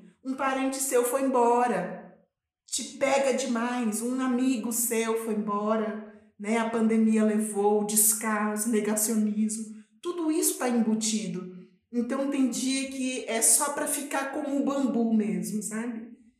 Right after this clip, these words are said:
E, e não tô fazendo muita coisa, não tô produzindo muita coisa, não tô sendo muita coisa, porque não, não tem como, não tem da onde tirar energia.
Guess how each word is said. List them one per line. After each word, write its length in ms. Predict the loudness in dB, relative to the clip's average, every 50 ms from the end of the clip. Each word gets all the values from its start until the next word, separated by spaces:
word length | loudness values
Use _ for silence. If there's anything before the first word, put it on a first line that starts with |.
| _ _ _ -4
E, 720 | 0 2 4 4 4 2 0 -4 -6 -8 -12 -16 -18 -20 -20 _ _ -10
e 120 | -8 -6
não 160 | -4 -2 -2
tô 120 | 0 0 0
fazendo 320 | 2 2 2 4 2 2
muita 240 | 0 -2 -2 -4 -6
coisa, 840 | -2 2 4 6 6 6 6 6 4 2 2 0 -2 -2 -4 -6 -12 -14 -20 -18 _ -2
não 140 | 0 0 2
tô 120 | 4 2
produzindo 500 | 2 2 0 0 0 0 0 0 -2 -2
muita 260 | -2 -4 -6 -6 -8
coisa, 760 | -8 -6 -2 2 2 4 4 4 4 2 2 2 0 0 -2 -2
não 240 | -2 -2 -4 -2
tô 460 | -2 0 0 0 2 0 -2 -2 -6 -10 -14 -18 -14 _
sendo 760 | 0 4 4 6 6 4 4 2 2 2 0 2 2 2 2 2
muita 560 | 4 4 4 4 4 4 2 2 0 -4 -6
coisa, 600 | -6 -2 0 2 4 4 4 2 2 0 -2 -4
porque 280 | -6 -10 -6 -2 -2
não, 440 | -2 -2 -2 -6 -12 -12 -16 -18 -16
não 80 | -12 -8
tem 180 | -6 -6 -4
como, 720 | -2 0 2 4 4 4 2 0 -2 -4 -4 -8 -12 -18 -18 _ -12
não 120 | -12 -10
tem 200 | -8 -8 -4 0
da 280 | 2 2 4 4 2 2
onde 200 | 0 -2 -2 -2
tirar 400 | -2 -2 -2 0 0 0 0 0
energia. 640 | -2 -4 -4 -6 -6 -6 -6 -4 -4 -2 -2 -2